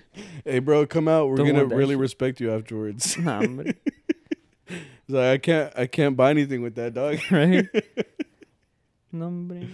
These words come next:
Speaker 1: Oh, man. Ah, man. But you know what sucked about this weekend, too?
Speaker 2: What?
Speaker 1: Well, I guess we didn't have too much of an issue.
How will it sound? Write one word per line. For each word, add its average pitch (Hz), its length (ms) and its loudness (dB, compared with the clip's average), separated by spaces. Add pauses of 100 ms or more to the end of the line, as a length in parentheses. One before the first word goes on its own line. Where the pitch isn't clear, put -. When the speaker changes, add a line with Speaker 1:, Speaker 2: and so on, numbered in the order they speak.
(400)
Speaker 1:
Oh, 127 360 -2
man. 120 420 -4 (680)
Ah, 101 360 -10
man. 95 220 -12
But 104 220 -4 (180)
you 127 100 -10
know 143 100 0
what 170 140 0
sucked 165 220 -4
about 160 180 0
this 147 140 -8
weekend, 139 340 -4
too? 147 240 -6 (140)
Speaker 2:
What? 165 160 -2
Speaker 1:
Well, 147 220 8
I 170 80 2
guess 226 200 -6
we 202 60 -4
didn't 151 220 -2 (360)
have 117 180 -2
too - 120 -8
much 110 200 -4
of 101 60 -10
an 98 180 -6
issue. 101 300 -10